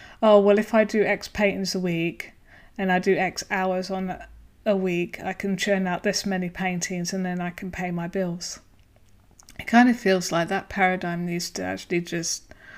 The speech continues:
fizzle out. And when you come from this space of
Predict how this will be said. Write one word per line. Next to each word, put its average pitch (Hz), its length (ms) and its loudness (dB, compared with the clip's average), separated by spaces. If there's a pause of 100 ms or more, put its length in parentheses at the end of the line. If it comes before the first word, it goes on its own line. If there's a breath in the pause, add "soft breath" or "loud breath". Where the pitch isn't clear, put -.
(1040 loud breath)
fizzle 180 640 0
out. 175 500 -4 (3000 loud breath)
And 202 400 2
when 214 100 2
you 208 80 4
come 214 220 -2
from 202 400 -4
this 226 160 2
space - 640 -6 (1000 soft breath)
of 180 720 0